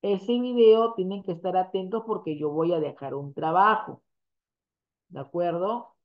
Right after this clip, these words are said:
¿Ya? Obviamente que las demás tareas que están acá, obviamente lo que lo tienen que desarrollar, eso es, eso es por lógica, ¿no? O sea, ustedes ya tienen que saber que lo tienen que hacer. Pero para mí el video lo tienen que hacer porque voy a mandar un trabajo.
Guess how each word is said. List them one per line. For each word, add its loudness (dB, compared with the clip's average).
¿Ya? -6
Obviamente 2
que -2
las 0
demás -4
tareas 2
que -4
están -6
acá, -2
obviamente 0
lo -2
que -6
lo -6
tienen -4
que -2
desarrollar, -4
eso -10
es, -16
eso -12
es -18
por -6
lógica, -2
¿no? -8
O -8
sea, -6
ustedes -6
ya -12
tienen -8
que -8
saber -8
que -10
lo -8
tienen -10
que -10
hacer. -8
Pero 0
para 2
mí 0
el -2
video 2
lo -2
tienen -8
que -4
hacer -2
porque -2
voy 0
a -2
mandar 0
un -4
trabajo. -2